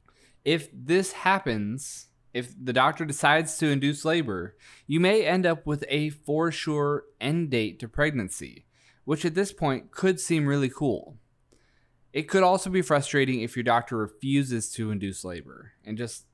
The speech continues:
lets your baby continue to bake in the oven.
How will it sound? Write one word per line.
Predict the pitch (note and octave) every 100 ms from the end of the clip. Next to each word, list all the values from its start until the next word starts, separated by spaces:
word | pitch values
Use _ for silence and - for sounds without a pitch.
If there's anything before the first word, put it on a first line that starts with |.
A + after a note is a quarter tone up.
| -
lets | A#2+ A#2+
your | C3
baby | B2+ B2 A#2+ A#2 A2+ G#2+ _ _ _ _ _ _ _
continue | - B2 - C#3+ C3+
to | B2
bake | A#2+ A#2+ A#2
in | G#2
the | G2+ G#2
oven. | G2 D2+ - -